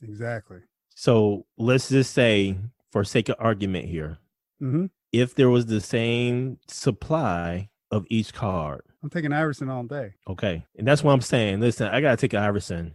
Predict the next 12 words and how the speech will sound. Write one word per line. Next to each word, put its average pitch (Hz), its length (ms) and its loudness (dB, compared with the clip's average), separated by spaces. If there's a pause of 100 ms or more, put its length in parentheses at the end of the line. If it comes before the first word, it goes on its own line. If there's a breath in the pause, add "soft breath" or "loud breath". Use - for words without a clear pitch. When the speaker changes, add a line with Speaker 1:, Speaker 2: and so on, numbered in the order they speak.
(120)
Speaker 2:
purely 127 260 4
because 120 460 2
of, 107 340 0 (340)
man, 107 300 -4
the 98 100 -4
hoopla, 110 640 0
the 101 500 -2 (340)
frenzy 127 460 2
that 110 360 0
he 104 220 0
caused 101 600 0 (120)
in, 107 300 0